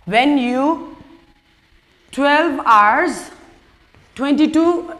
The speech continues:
twenty-six minutes लाई divide गरे अरे टू ले, you get this as an answer। So now we get the relationship between difference in time between high tides and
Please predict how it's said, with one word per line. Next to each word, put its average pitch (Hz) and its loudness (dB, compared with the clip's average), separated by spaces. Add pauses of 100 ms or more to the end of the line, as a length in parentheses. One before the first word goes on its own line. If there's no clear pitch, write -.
twenty-six 294 -2
minutes 254 -6
लाई 220 -4 (440)
divide 277 2
गरे 214 -4
अरे 170 -8
टू 233 -6
ले, 202 -6
you 202 -10
get 175 -2
this 233 -8
as 175 -10
an 208 -8
answer। 156 -10 (240)
So - -6
now 269 4
we 320 2
get 254 2
the 285 0
relationship 294 -2
between 214 -6 (260)
difference 339 0
in 196 -8
time 294 0
between 196 -8
high 226 2
tides 202 0
and 330 4